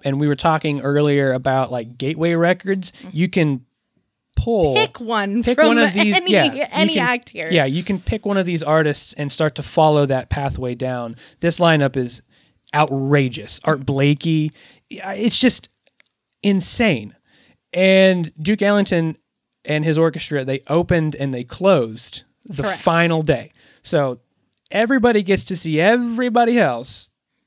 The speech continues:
Speaker 1: and then they've gotta follow all of that.
Speaker 2: And by the way, their closing set was late,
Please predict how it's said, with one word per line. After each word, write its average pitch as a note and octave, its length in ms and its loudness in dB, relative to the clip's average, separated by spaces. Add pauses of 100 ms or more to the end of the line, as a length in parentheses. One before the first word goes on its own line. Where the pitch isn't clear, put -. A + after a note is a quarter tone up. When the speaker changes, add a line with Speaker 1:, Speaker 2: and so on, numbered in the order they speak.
(140)
Speaker 1:
and D#3 160 -4
then C#3+ 120 -4
they've D#3+ 180 4
gotta E3 200 2
follow C3 640 -2 (320)
all D3+ 240 2
of C3 100 -10
that. A#2 340 -12 (260)
Speaker 2:
And C#4 380 -2 (180)
by D4+ 200 2
the D#4 100 0
way, B3+ 220 0
their B3 180 0
closing A#3 500 -4
set C#4 320 -2
was G3+ 220 -8
late, B3 560 -2